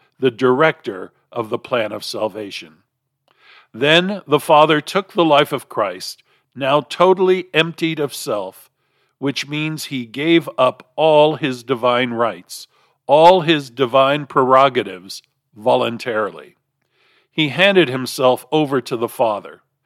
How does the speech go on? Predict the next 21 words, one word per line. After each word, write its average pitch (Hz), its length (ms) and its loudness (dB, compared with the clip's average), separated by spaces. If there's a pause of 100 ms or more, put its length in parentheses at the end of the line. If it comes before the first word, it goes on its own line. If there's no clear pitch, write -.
(400)
and 110 160 -12
the 110 120 -12
Father 151 500 4
took - 300 -8
the 120 100 -6
life 123 340 0
of 151 160 -10
Christ - 580 -10 (340)
and 117 180 -8
handed 156 420 -2
it 147 220 -2
over 156 240 2
to - 160 -10
the 151 140 0
Holy 147 260 -4
Spirit, 113 600 -8 (380)
who 131 60 -6
was 127 220 2
the 120 260 -10
active 139 600 -4
agent 127 500 -6